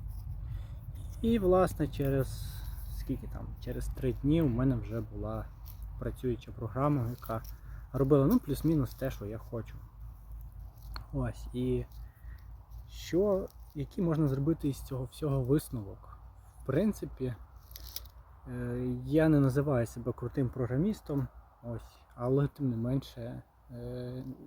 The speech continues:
з мінімальними знаннями, е, за допомогою штучного інтелекту можна робити, можна створювати речі. В принципі,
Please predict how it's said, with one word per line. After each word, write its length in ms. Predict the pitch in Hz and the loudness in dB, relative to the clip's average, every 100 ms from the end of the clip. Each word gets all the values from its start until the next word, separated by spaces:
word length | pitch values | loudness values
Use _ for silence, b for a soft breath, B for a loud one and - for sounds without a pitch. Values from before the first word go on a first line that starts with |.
| 151 | -12
з 200 | 123 120 | -10 2
мінімальними 640 | 131 143 143 139 139 135 123 | 8 8 8 8 8 6 4
знаннями, 640 | 117 113 135 147 135 117 | 0 0 4 4 4 0
е, 760 | - _ _ - - - - 117 - - - 113 | -8 _ _ -20 -20 -20 -20 -20 -18 -18 -14 -6
за 220 | 123 139 | 2 4
допомогою 640 | 131 127 139 139 123 127 | 4 0 4 4 6 2
штучного 360 | 113 131 - 131 | 0 -6 -6 -4
інтелекту 420 | 117 127 143 - | -2 -2 -4 -4
можна 420 | 117 127 127 123 120 - | -2 -2 0 -4 -6 -10
робити, 520 | 120 113 131 - 98 - - - - - - - - - - - _ - | -6 2 2 2 -6 -18 -20 -20 -20 -20 -20 -20 -20 -20 -20 -20 _ -4
можна 280 | 131 120 113 | -2 -2 -8
створювати 640 | - 127 127 110 104 - | -8 -2 -2 -4 -10 -14
речі. 300 | 104 107 - | -14 -14 -18
В 160 | - - | -20 -4
принципі, 580 | 139 147 131 123 - | 2 2 2 -6 -12